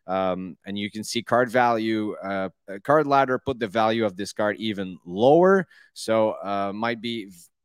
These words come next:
very interesting there. A lot of upside for sure, but let's say he's coming back, uh, cannot go, um, and perform as we expect him to perform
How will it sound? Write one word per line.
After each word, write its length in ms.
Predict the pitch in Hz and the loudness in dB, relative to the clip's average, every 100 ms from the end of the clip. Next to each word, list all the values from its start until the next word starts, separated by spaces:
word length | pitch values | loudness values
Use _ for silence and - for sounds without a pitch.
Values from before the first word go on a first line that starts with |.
| _ _ | _ _
very 320 | 98 143 214 | -2 0 2
interesting 560 | 208 - 165 196 - 127 | 0 0 0 0 -2 -4
there. 200 | 98 73 | -6 -6
A 60 | 104 | 0
lot 200 | 143 147 | 2 2
of 100 | 113 | 2
upside 640 | 110 143 - 175 190 170 | -2 -2 0 2 2 0
for 120 | 143 | -2
sure, 320 | 131 160 196 | -2 0 0
but 240 | 156 120 - - - - | 0 0 -2 -20 -20 -6
let's 220 | 123 - | -6 -2
say 200 | 147 143 | -2 -2
he's 220 | 131 127 | -4 -6
coming 340 | - 113 110 104 | -2 -2 -2 2
back, 340 | 147 156 - - - - | 4 4 0 -10 -16 -6
uh, 180 | 107 104 - | -4 -4 -6
cannot 360 | 120 127 117 | -2 -2 0
go, 360 | 123 120 120 98 - _ _ | 0 0 0 -2 -12 _ _
um, 720 | 98 101 98 98 95 90 82 _ - | -4 -2 -2 -4 -8 -10 -14 _ -6
and 440 | 104 104 101 98 - | -4 -4 -6 -8 -6
perform 500 | 120 113 - 127 127 - | -4 -4 0 0 0 0
as 220 | 117 107 | -4 -2
we 120 | 120 | -4
expect 460 | 107 - 120 - 131 | -6 -6 -6 -6 -8
him 160 | 127 | -10
to 120 | - 107 | -12 -8
perform 680 | 117 - 120 131 151 139 | -8 -4 0 0 0 -6